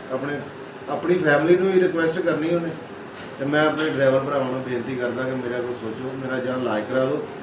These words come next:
ਜਾਂ ਮੈਨੂੰ ਈ ਰਿਕਸ਼ਾ ਲਿਆ ਦਿਓ। ਮੇਰੇ ਘਰ ਦੇ ਹਾਲਾਤ ਬਹੁਤ ਤੰਗ ਹੋਏ ਪਏ ਆ ਅਸੀਂ, ਖਰਚੇ ਤੋਂ ਵੀ, ਰੋਟੀ ਪਾਣੀ ਤੋਂ ਵੀ, ਤੁਰਨ ਫਿਰਨ ਤੋਂ ਤੇ ਮੈਂ ਅੱਗੇ ਬੈਠਾ ਚਾਰ ਪੰਜ ਸਾਲ ਤੋਂ। ਤੇ ਮੇਰੀ ਆ ਬੱਬੂ ਵਾਲੀਆ ਸਾਹਿਬ ਨੂੰ ਬੇਨਤੀ ਹੈ ਕਿ ਭਾਜੀ ਮੇਰੀ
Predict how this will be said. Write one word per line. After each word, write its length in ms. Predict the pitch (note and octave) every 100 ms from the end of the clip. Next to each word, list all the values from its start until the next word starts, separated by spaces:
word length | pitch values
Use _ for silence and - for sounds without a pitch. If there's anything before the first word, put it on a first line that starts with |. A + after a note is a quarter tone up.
| B2+
ਜਾਂ 80 |
ਮੈਨੂੰ 320 | C3 C#3 C#3 C#3
ਈ 40 |
ਰਿਕਸ਼ਾ 280 | C#3+ B2+ C3+
ਲਿਆ 120 | C3
ਦਿਓ। 200 | G#2+ G2+ - - - - - - - -
ਮੇਰੇ 140 | A#2+ C3
ਘਰ 160 | D3
ਦੇ 180 | B2 B2+
ਹਾਲਾਤ 300 | B2+ B2 B2
ਬਹੁਤ 720 | A#2+ B2+ C#3+ D#3 D#3 D3+ D3 - - - - - - - - - - - - - - - -
ਤੰਗ 240 | C#3 C#3
ਹੋਏ 260 | C#3+ C3+ C3+
ਪਏ 240 | C3+ D3
ਆ 60 | D3+
ਅਸੀਂ, 240 | C3 D3 - - - - - - - -
ਖਰਚੇ 280 | C3 C3+ D3+
ਤੋਂ 180 | D3+
ਵੀ, 180 | D#3 E3 D#3+ - - - - - - - -
ਰੋਟੀ 200 | B2 C3
ਪਾਣੀ 260 | C3 C3+ C#3+ C3+
ਤੋਂ 120 | D3+
ਵੀ, 140 | D#3 D3+ - - - - - - - - - -
ਤੁਰਨ 240 | D#3 E3
ਫਿਰਨ 240 | D#3+ E3+ E3
ਤੋਂ 120 | E3+
ਤੇ 80 | E3
ਮੈਂ 160 | D#3+
ਅੱਗੇ 140 | C#3 D#3+
ਬੈਠਾ 360 | D3+ C#3+ D3 C3+
ਚਾਰ 120 | C3+
ਪੰਜ 240 | B2 C3
ਸਾਲ 160 | B2 B2
ਤੋਂ। 200 | A2 A#2 G#2 - - C3+
ਤੇ 40 |
ਮੇਰੀ 260 | C3+ C#3+ D3
ਆ 60 |
ਬੱਬੂ 300 | C3+ C#3 D#3+
ਵਾਲੀਆ 320 | D3+ C#3 D3
ਸਾਹਿਬ 200 | C#3+ D3
ਨੂੰ 180 | D3+ C3+
ਬੇਨਤੀ 320 | C3 B2 C#3
ਹੈ 80 | C#3+
ਕਿ 60 | D3
ਭਾਜੀ 220 | C3 A#2+
ਮੇਰੀ 240 | C3 B2+